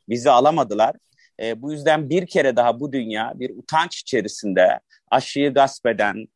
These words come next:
tedaviyi gasp eden, batılı, çağdaş, demokratik diye tariflediğimiz ülkelerin günahıyla yürüyor. E, bu yüzden hani bu vurguyu yapmak lazım.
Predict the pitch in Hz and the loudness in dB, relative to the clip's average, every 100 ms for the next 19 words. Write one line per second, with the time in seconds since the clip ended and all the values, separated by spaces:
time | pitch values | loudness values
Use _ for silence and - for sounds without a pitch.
0 | _ _ 135 127 131 135 139 147 139 151 | _ _ -2 2 4 4 0 -4 -2 -2
1 | - - - 113 123 107 139 - 139 117 | -4 -12 -10 -10 -10 -4 -4 -2 -2 0
2 | 113 - 139 127 123 131 - 139 147 - | 0 0 0 2 0 -2 -4 -2 -2 -4
3 | 147 - 151 123 110 - 117 113 - 104 | -6 -8 -6 -4 -2 0 2 0 -2 -6
4 | 120 147 - 127 - 139 131 147 160 - | -6 -6 -4 -4 0 2 4 4 2 -6
5 | _ _ 135 151 156 160 127 98 98 117 | _ _ 2 4 6 4 2 -2 -2 -4
6 | - _ _ _ _ 120 120 117 139 156 | -6 _ _ _ _ -4 -4 -4 -6 -4
7 | 143 147 139 135 135 113 143 143 135 120 | 0 0 0 -2 -4 -4 -4 -2 -2 0
8 | 139 131 123 - 147 - 127 107 117 | 2 4 2 0 -2 2 2 2 -2